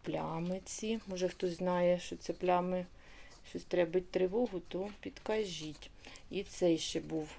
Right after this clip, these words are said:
і ось ще один без прорізів. А потім аж ось він почав вже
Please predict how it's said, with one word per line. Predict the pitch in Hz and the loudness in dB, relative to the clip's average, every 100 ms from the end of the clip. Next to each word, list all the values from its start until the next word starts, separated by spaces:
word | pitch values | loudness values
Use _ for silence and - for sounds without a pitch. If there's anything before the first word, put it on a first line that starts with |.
| - | -8
і | 156 | -2
ось | 160 151 - | -2 -2 -4
ще | 160 - 170 160 | -2 0 2 2
один | 160 165 160 | 0 -2 -2
без | 156 190 208 - - - - | 4 4 4 0 -6 -8 -8
прорізів. | 160 170 160 160 165 - 180 180 165 - - - - - - | -2 0 0 -2 -4 -6 -4 -4 -4 -12 -14 -12 -14 -6 -2
А | - | -2
потім | - 254 262 247 196 | 2 2 4 2 4
аж | 196 190 180 | 2 2 0
ось | 160 - | 0 -2
він | 165 165 | -2 -4
почав | - 165 - 170 160 | -4 -6 -2 -2 -2
вже | 165 160 165 | -4 -6 -4